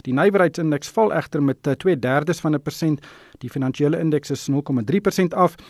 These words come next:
Die goudindeks egter, eh, wen twee komma sewe persent.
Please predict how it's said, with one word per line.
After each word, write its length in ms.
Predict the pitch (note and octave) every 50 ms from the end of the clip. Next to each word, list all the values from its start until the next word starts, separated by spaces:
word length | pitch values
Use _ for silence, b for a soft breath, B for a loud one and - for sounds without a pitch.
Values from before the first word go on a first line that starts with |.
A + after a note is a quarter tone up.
| b b b b b b
Die 100 | - C3+
goudindeks 560 | - - E3 D3 - D3+ C#3 C#3+ C#3 C#3 -
egter, 480 | - D3 C#3+ - - - D3 C#3 C3 C3
eh, 220 | C3+ C3+ C3 C3 A#2+
wen 260 | A#2 C3+ C3+ C#3+ C#3
twee 200 | - C3+ C#3 C3+
komma 280 | - - D3 C3+ C3 B2
sewe 380 | - - - - F3+ F3+ E3 E3+
persent. 460 | E3+ E3 - - E3 C3+ A2+ -